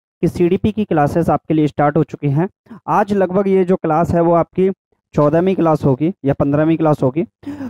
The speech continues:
तो सीडीपी को हम करा रहे हैं प्रीवियस ईयर के क्वेश्चन पेपर्स से। अगर बात करें पेपर की, तो सीडीपी का जो जुलाई, आ, सॉरी, सीटेट का जो जुलाई का नोटिफिकेशन है दो हज़ार तेईस के,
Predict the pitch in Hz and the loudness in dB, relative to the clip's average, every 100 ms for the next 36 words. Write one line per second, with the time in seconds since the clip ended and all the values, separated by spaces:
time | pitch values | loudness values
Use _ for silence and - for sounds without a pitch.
0 | 208 226 220 214 233 240 240 190 254 175 | -2 0 2 0 0 2 2 2 0 -2
1 | 156 156 160 196 - - 190 202 220 165 | 0 0 2 0 -2 -2 0 0 0 0
2 | 151 185 180 156 - 170 147 127 131 123 | 0 -2 0 0 0 -2 -4 -4 -6 -8
3 | - 117 110 _ 240 240 - 185 190 196 | -12 -12 -12 _ -20 -16 -6 -2 0 0
4 | 220 - 220 233 196 - 202 - 175 - | -2 -2 -2 0 0 0 -2 0 -2 -2
5 | 254 233 - 190 - 196 226 - 240 262 | -14 -8 -2 0 2 0 0 0 -2 -2
6 | _ _ _ 196 190 202 156 151 180 202 | _ _ _ -2 0 2 2 2 2 -2
7 | - 160 156 170 139 - - _ - 190 | 0 0 2 2 0 -2 -10 _ -6 -2
8 | 226 220 240 220 196 175 175 202 214 196 | -2 0 0 0 2 2 2 2 0 -2
9 | - - 196 196 196 185 190 180 - _ | -6 -12 -6 -2 0 2 0 -2 -6 _
10 | _ 175 170 - | _ -6 -6 -6